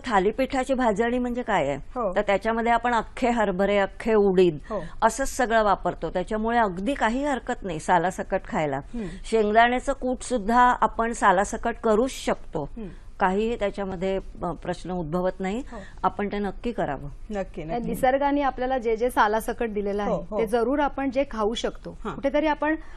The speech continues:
Speaker 3: अ, प्राण्यांना ऑब्झर्व्ह केलं पाहिजे. जर आपण त्याला केळं दिलं तर तो साल काढून खाईल, सफरचंद दिलं तर तो अख्खं खाईल,
Speaker 2: हम्म.
Speaker 3: परंतु आपण वाट लावतो फळांची,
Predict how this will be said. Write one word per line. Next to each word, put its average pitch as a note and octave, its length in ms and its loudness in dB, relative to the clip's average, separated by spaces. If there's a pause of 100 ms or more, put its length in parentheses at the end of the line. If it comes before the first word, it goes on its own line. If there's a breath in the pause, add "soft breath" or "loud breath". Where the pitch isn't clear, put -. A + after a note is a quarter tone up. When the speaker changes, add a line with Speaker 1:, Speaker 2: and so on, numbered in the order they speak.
(160 loud breath)
Speaker 3:
अ, A#3 240 2
प्राण्यांना B3+ 460 2
ऑब्झर्व्ह A#3 340 -2
केलं G#3 200 -2
पाहिजे. F3 300 -6
जर G#3+ 160 -2
आपण A3+ 300 -2
त्याला A#3+ 220 0
केळं A#3+ 280 0
दिलं G3 260 -4 (100)
तर A3+ 100 -6
तो A#3+ 40 0
साल A3 240 4
काढून A3 300 -4
खाईल, E3+ 240 -8 (440 soft breath)
सफरचंद C4+ 480 0
दिलं C#4 280 0
तर C#4 60 0
तो C#4+ 120 2
अख्खं A#3+ 320 2
खाईल, G3 180 -6
Speaker 2:
हम्म. G#3+ 220 -10
Speaker 3:
परंतु C#4 260 0
आपण C#4+ 300 4
वाट C4+ 240 4
लावतो C4 440 0
फळांची, A#3 480 2